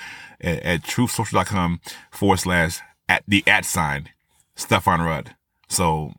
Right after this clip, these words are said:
I'll be there. Um, I won't be using Gettr anymore. Okay, I'm not gonna use Gettr. I'm not gonna be using Twitter anymore. Uh, I'm, I'm still on Rumble,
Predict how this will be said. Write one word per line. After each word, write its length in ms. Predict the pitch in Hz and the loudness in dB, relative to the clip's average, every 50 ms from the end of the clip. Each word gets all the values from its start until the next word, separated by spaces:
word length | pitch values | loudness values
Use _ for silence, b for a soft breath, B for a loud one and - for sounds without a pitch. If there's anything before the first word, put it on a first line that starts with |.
| _ _ _ _ _ | _ _ _ _ _
I'll 160 | - - 92 92 | 2 4 4 6
be 140 | 87 98 | 6 4
there. 280 | 90 85 92 82 78 85 90 90 B B B B B B B _ _ - | 6 6 6 6 4 2 0 -4 B B B B B B B _ _ -2
Um, 260 | 82 90 90 90 87 - | 2 4 4 4 4 4
I 80 | - 101 98 | 2 2 4
won't 180 | 113 113 - | 2 2 2
be 100 | - 107 | 4 4
using 240 | 98 107 98 95 90 | 4 4 4 4 4
Gettr 200 | 82 87 90 85 | 4 4 4 4
anymore. 420 | 82 78 73 73 76 80 85 90 b b b b b b b _ - | 4 2 2 0 0 0 0 -2 b b b b b b b _ -12
Okay, 360 | - 82 - 92 82 82 80 82 - | -10 -2 0 2 2 2 0 -2 -4
I'm 80 | - 80 | 0 0
not 100 | 90 90 | 2 2
gonna 160 | 101 92 90 | 2 2 4
use 160 | 92 95 85 | 2 2 2
Gettr. 320 | 85 92 85 87 90 85 B B B B B B B B B B B B _ | 4 4 4 4 4 2 B B B B B B B B B B B B _
I'm 140 | - 85 90 | 0 4 6
not 100 | 98 98 | 6 4
gonna 140 | 98 98 95 | 4 4 2
be 60 | 98 | 2
using 160 | 98 92 90 | 2 2 0
Twitter 200 | 87 - 98 92 | 2 4 4 4
anymore. 320 | 90 87 85 85 85 87 87 B B B B B B B B _ - | 4 4 4 4 2 2 0 B B B B B B B B _ -6
Uh, 220 | 76 82 82 - - | -2 0 0 0 2
I'm, 200 | - - 92 - | 2 0 0 0
I'm 100 | - 82 | -2 -4
still 240 | - - - 123 123 | -4 0 4 4 4
on 160 | 127 123 113 | 6 6 6
Rumble, 320 | 120 123 107 85 82 73 | 6 4 4 2 -2 -4